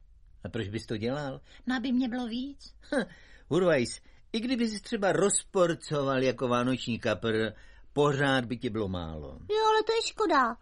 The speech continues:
Speaker 3: protože já jsem přišla za Hurvínkem proto, aby mi pomohl. Ale když i s rozporcovaným Hurvínkem by nás bylo málo,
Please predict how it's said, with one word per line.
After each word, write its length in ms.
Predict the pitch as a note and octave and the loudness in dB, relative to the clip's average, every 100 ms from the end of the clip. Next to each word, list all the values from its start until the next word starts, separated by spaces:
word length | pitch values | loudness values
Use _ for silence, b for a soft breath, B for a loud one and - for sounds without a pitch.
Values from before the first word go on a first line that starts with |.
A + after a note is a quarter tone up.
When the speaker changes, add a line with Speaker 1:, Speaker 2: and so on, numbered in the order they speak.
| B - | B -6
Speaker 3:
protože 380 | A#4 - A#4 A4 F#4+ B G#4 | -2 0 2 0 -2 B 0
já 60 | G#4+ | 0
jsem 180 | A4+ A4+ | 0 -6
přišla 280 | G#4+ G#4+ G#4 | -4 -2 0
za 60 | G4 | 2
Hurvínkem 420 | G4 G4 G#4 - | 0 0 -2 -2
proto, 260 | F#4+ G4+ G#4 | 0 0 2
aby 220 | F#4 F4+ | 2 2
mi 120 | G4 - | -2 0
pomohl. 600 | F4 C#4 D4 B3+ G3 F#3+ B B B | 0 2 0 -2 -6 -10 B B B
Ale 160 | E4+ G4 | 0 0
když 240 | D4 G4 - | 2 0 -2
i 140 | F#4+ E4 B - | -4 -6 B -4
s 40 | - C5+ | 2 4
rozporcovaným 880 | D#5+ D#5+ C#5 C5+ - A#4+ A4+ G#4 F4 | 4 2 0 0 0 2 2 4 2
Hurvínkem 600 | G#4 B4 A#4+ A4+ G#4+ G4 | 2 0 -2 0 0 2
by 60 | G#4 | 2
nás 280 | G#4 G4+ | 2 2
bylo 260 | A4 A4+ F4+ | 0 2 4
málo, 400 | F4 F#4+ A4+ | 4 4 4